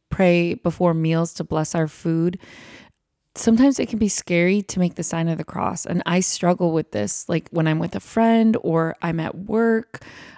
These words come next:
you know, and there's people around, I'm afraid to make that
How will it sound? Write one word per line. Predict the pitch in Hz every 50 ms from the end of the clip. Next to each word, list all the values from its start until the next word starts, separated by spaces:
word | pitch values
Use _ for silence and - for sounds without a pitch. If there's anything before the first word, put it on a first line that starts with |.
| _ _ _ _ -
you | - 175
know, | 175 165 160 160
and | 156 156
there's | 156 156 -
people | - - - 233 226 - 240 220 214
around, | 202 196 190 180 180 180 175 175 - - _ -
I'm | - 175 190 190
afraid | 180 - - - - - 208 214 226 226 220 196 180 214 - -
to | - -
make | 175 180 175 180 185 196 196 - - -
that | - 190 180 170 165 165 165 165 - _ - -